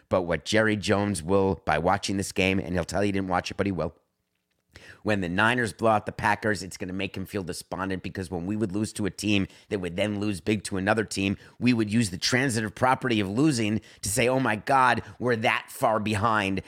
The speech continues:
that other team." So, so, um, so, so Jerry Jones would say, "My God, we're that far behind the Niners." All right, I got one more play for you.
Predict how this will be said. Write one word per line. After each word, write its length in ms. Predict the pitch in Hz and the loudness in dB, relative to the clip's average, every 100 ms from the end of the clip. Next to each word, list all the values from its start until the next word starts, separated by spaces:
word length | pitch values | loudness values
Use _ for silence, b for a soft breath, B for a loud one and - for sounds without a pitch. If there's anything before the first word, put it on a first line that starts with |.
| B | B
that 300 | 95 95 95 98 | 0 0 0 0
other 200 | 101 92 | 0 0
team." 440 | - 135 90 - _ B B B | 0 0 -2 -8 _ B B B
So, 360 | - 117 104 - _ - | 0 0 0 -6 _ -12
so, 360 | - 120 101 | -2 2 4
um, 340 | 95 90 82 76 _ _ _ _ _ _ _ _ _ _ _ _ _ _ _ _ _ _ | 2 2 -2 -10 _ _ _ _ _ _ _ _ _ _ _ _ _ _ _ _ _ _
so, 500 | - - 104 95 90 - _ _ _ _ _ _ _ _ _ _ _ - | -14 -4 -2 -2 -6 -14 _ _ _ _ _ _ _ _ _ _ _ -16
so 180 | - 98 | -10 -4
Jerry 340 | 101 120 120 | 2 4 4
Jones 640 | 92 123 139 117 107 113 - B | 4 4 4 4 0 -2 -6 B
would 200 | B 98 | B -2
say, 480 | - - 98 92 95 - _ _ _ _ _ _ _ _ - | 0 2 4 4 2 -4 _ _ _ _ _ _ _ _ -4
"My 140 | 85 | -4
God, 420 | 73 - 113 107 | -2 2 4 4
we're 120 | 85 | 0
that 180 | 85 98 | -2 -2
far 260 | - 90 90 | -2 -4 -2
behind 340 | 87 78 80 | -2 -4 -6
the 60 | 80 | -6
Niners." 500 | 67 55 - - - _ _ b b b b b b b | -8 -10 -10 -10 -12 _ _ b b b b b b b
All 100 | 131 | 4
right, 260 | 120 98 - | 4 2 0
I 80 | 113 | 2
got 200 | 113 113 | 2 2
one 160 | 110 | 2
more 160 | 110 104 | 2 0
play 240 | - 98 | 2 0
for 240 | 90 - 73 | 0 -2 -4
you. 120 | 71 | -4